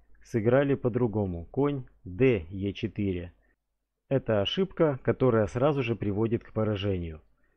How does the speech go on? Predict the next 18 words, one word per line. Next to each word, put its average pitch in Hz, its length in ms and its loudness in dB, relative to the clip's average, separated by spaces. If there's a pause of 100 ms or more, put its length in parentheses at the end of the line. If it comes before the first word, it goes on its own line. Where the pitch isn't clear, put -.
(160)
После 139 400 4
конь 110 440 2
Д 104 160 0
два 139 400 0 (760)
чёрные 139 480 2
уже 104 220 0
проигрывают 107 680 0
в 104 60 -6
любом 101 320 -2
случае. 90 540 -12 (480)
Брать 131 360 2 (260)
коня 123 380 2
Д 107 140 0
два 98 260 -2
нельзя, 95 600 -4 (420)
потому 123 340 0
что 113 180 -2
последует 110 800 -2